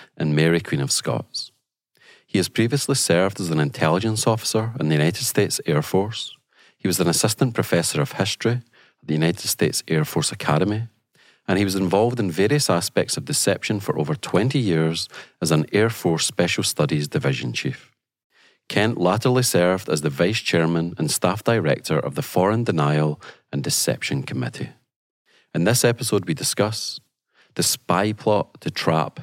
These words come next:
Mary, Queen of Scots, Sir Francis Walsingham, Elizabeth's spy master,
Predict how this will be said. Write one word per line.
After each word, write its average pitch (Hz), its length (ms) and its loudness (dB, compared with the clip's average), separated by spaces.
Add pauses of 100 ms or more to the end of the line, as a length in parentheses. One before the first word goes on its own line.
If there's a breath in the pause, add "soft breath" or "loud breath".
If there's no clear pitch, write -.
Mary, 80 340 2
Queen - 240 -2
of 69 100 -4
Scots, - 600 -2 (640 soft breath)
Sir - 160 -2
Francis 90 600 0
Walsingham, 107 720 0 (320)
Elizabeth's 78 520 0
spy 76 480 0
master, 90 500 -2